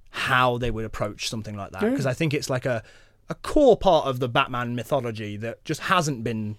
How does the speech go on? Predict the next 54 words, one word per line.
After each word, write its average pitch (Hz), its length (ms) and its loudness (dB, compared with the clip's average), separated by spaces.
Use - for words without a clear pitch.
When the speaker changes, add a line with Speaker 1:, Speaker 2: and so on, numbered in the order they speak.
Speaker 1:
properly 117 600 0
acknowledged 131 720 -2
for 120 460 0
a 123 120 -6
Speaker 2:
And 226 100 2
also, 254 220 8
Speaker 1:
long 190 100 8
time. 151 380 2
Speaker 2:
now 196 60 0
correct 226 300 0
me 226 100 0
if 190 100 0
I'm 185 100 0
wrong, 156 220 2
isn't 214 280 4
Robin 165 500 0
the 127 60 0
connection 135 520 2
to 127 100 -4
the 123 80 -6
circus? - 800 -2
Isn't 135 120 0
Speaker 1:
Yes. 127 100 0
Speaker 2:
that 143 100 2
your 131 80 4
find? 123 320 0
So 139 80 2
Speaker 1:
Yes. 123 120 2
Speaker 2:
that, 147 180 6
so - 240 0
that 143 240 2
kind 135 180 -2
of 127 60 -8
carnivalesque 123 680 -2
thing 117 220 -4
is 113 200 -4
the 110 100 -6
th-, 110 180 -4
is 110 140 0
Speaker 1:
Mm. - 20 -6
Speaker 2:
the 117 80 -2
thing 113 240 -2
that 107 160 -2
you 113 80 -2
get 113 220 -4
f-, - 100 -20
is 107 220 -4
you 110 60 -4
get - 180 -2
through 117 180 -2
the 113 60 -6
character 110 400 -6
of 110 100 -8
Robin. - 340 -10